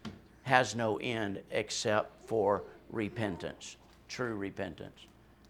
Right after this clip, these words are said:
And when David came to that knowledge and realization that it was him, the leader of God's people at the time, that had sinned, he repented. Why did he repent?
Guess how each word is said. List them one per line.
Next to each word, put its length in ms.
And 160
when 200
David 500
came 300
to 140
that 200
knowledge 460
and 180
realization 960
that 140
it 140
was 180
him, 380
the 140
leader 560
of 260
God's 360
people 500
at 100
the 80
time, 400
that 120
had 140
sinned, 460
he 140
repented. 640
Why 220
did 160
he 100
repent? 640